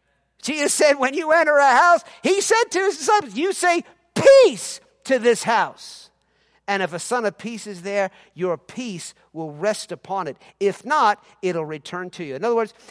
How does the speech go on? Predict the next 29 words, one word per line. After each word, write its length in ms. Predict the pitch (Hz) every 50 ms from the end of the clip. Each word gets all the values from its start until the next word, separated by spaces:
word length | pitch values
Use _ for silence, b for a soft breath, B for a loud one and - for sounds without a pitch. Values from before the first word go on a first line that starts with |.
| B B
if 180 | B 180 156 -
they 200 | - 196 214 220
don't 180 | 220 220 220
respect 640 | 170 185 180 - - - - 214 214 214 214 - - _ b b b b b
and, 300 | b 160 160 156 156 156 -
and 160 | 170 165 160
they're 140 | 170 190 208
the 80 | 214
ones 260 | 208 214 214 208 170
in 100 | 202 190
authority, 420 | 190 180 - 196 196 202 208 208 196
it's 160 | 180 - -
their 240 | 135 147 180 196 180
house, 600 | 160 185 190 196 202 208 202 - - - - _ _ _ _ _
that's 240 | - 156 156 - -
their 240 | - 143 175 208 208
home, 500 | 175 185 202 202 202 208 214 214 196 196 _ _ _ _ _ _ _ _ _ _ _
their 240 | 117 127 175 196 202
place 440 | - - 185 202 202 202 196 - 220
of 140 | 190 160
work, 340 | 147 175 190 196 208 196 - 170
whatever 320 | 160 160 185 208 190 208
it 60 | 196
is. 200 | 202 208 202 - b b b b b b b b b b b
If 240 | 196 196 185 - -
they 220 | 160 202 202 190
welcome 640 | 185 160 156 196 247 320 403 - - - 269 226 202
the 80 | 170 175
peace, 560 | 160 - 240 302 247 202 214 208 - - -